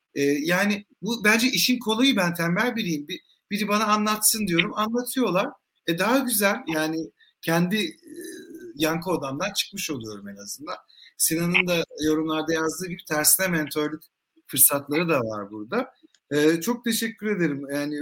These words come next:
bu k-, katılıyorum bu söylediklerinize. Em, e, sorum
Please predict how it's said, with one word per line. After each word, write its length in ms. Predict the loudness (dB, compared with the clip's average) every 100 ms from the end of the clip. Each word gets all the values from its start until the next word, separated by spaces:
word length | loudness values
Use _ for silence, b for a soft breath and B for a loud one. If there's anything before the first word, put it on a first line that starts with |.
| -6
bu 260 | -4 -6
k-, 180 | -6 -10 -4
katılıyorum 480 | -4 -2 -2 -2 -2
bu 60 |
söylediklerinize. 920 | -4 -6 -6 -8 -10 -10 -8 -4 -4 B B B B B 0
Em, 160 | 2 0 -6 B _ -12
e, 20 | -12 _ -10 2
sorum 400 | 4 4 4